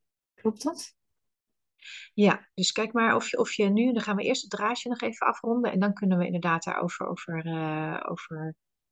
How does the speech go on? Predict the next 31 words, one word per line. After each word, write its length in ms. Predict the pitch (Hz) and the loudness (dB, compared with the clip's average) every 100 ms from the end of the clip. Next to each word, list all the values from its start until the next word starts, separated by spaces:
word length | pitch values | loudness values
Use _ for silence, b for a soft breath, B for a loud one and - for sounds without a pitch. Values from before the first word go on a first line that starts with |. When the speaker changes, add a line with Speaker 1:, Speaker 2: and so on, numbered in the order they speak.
| _ | _
Speaker 2:
hè, 160 | - 214 | -2 0
Speaker 1:
Ja. 160 | 226 - - _ _ _ | -2 -6 -12 _ _ _
Speaker 2:
analyseren, 680 | - 185 170 165 185 214 285 | 2 6 6 8 8 8 6
als 200 | 285 - | 2 0
het 100 | 220 | 2
ware. 340 | 220 190 180 - 165 - - _ B B B B B B _ | 2 2 -4 -12 -20 -20 -20 _ B B B B B B _
Dus 140 | - | -2
kijk 220 | 254 247 | 0 0
of 120 | 247 | 0
je 80 | 247 | 2
dit 180 | 220 214 | 2 4
deel, 300 | 220 220 220 | 8 8 8
nu 200 | 208 208 | 6 4
het 220 | 196 - | 2 -2
zich 280 | - - 180 | -6 -6 -6
echt 300 | - 220 - | -4 -4 -2
voor 120 | - | -2
het 100 | 185 | 0
eerst 300 | - 190 185 - | 2 4 2 -2
gehoord 440 | - 190 196 190 | 0 2 2 0
en 160 | 190 175 | -2 0
gezien 460 | 170 - 240 254 | 0 2 2 2
heeft 360 | 180 - - - | 2 -2 -4 -10
gevoeld, 800 | - 180 - 165 190 262 - - _ _ _ _ _ _ | -8 -10 -4 0 0 0 -8 -18 _ _ _ _ _ _
ehm, 840 | - - 180 180 165 165 165 165 170 - _ _ - | -20 -16 -6 -4 -2 0 0 0 -4 -8 _ _ -14
of 100 | 180 | -6
je 80 | 202 | -2
die 140 | 226 | 0
kan 200 | 226 214 | 2 2
bedanken. 640 | 202 190 190 160 - - _ _ _ _ _ _ | 4 6 6 4 -2 -10 _ _ _ _ _ _
Speaker 1:
Hmm. 580 | 202 196 180 170 180 | 0 0 -2 -8 -16